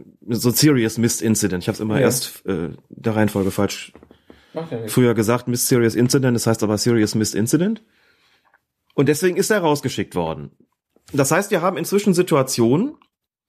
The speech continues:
Speaker 1: in denen ein Schiedsrichter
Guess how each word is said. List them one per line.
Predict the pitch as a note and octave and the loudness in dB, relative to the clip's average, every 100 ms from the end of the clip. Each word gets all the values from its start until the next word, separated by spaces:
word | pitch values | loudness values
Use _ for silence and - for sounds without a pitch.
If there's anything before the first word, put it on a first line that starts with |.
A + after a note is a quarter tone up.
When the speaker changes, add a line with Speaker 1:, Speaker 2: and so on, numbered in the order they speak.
| _ _ _ _ _ - - | _ _ _ _ _ -8 -2
Speaker 1:
in | C#3 | 2
denen | D#3 F#3+ | 2 2
ein | - C#3+ D3 D3 - _ | 0 0 0 -2 -6 _
Schiedsrichter | - F#3+ G3 G3 - F3+ | -2 0 2 0 0 -2